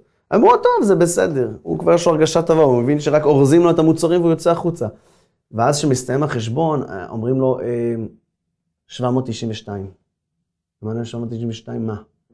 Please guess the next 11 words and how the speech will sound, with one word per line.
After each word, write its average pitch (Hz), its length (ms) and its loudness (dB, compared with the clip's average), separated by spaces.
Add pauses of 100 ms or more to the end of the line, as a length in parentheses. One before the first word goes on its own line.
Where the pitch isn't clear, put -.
(280)
אמרו 117 160 0
לו, 131 160 4
"שבע 123 180 -6
מאות 123 120 -4
תשעים 127 200 -8
ושתיים 131 220 -6
שקלים." 131 460 -6 (1160)
"אה, 107 720 -2 (400)
סליחה, 135 400 0
אבל 123 280 2
אני 117 800 -2